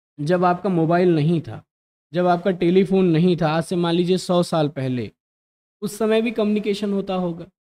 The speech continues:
उस समय भी मीडियम थे हमारे, लेकिन वो आपके लिमिटेड मीडियम थे, लिमिटेड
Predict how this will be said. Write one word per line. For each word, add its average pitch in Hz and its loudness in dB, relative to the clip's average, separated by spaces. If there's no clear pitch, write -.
उस 127 -14
समय 175 4
भी 220 2
मीडियम 190 2
थे 208 2
हमारे, 185 -2
लेकिन 226 -2
वो 214 -2
आपके 143 -4
लिमिटेड 202 2
मीडियम 127 2
थे, - -20
लिमिटेड 190 0